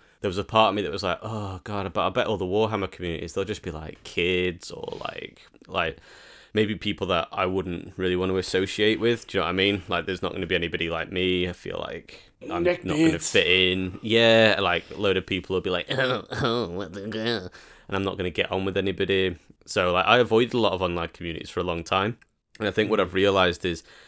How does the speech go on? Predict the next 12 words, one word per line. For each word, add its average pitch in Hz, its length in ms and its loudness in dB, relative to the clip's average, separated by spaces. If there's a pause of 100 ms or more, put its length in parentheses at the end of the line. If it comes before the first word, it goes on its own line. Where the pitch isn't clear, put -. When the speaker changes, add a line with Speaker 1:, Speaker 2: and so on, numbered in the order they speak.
(280)
Speaker 1:
if, - 320 0
if 113 180 -6
you 175 140 -2
like 92 220 -2
something, 95 460 -10 (140)
so - 140 0
if 113 100 -2
you're 127 140 10
listening 104 280 2
to 87 160 -2
us 92 280 -6
and 90 240 -4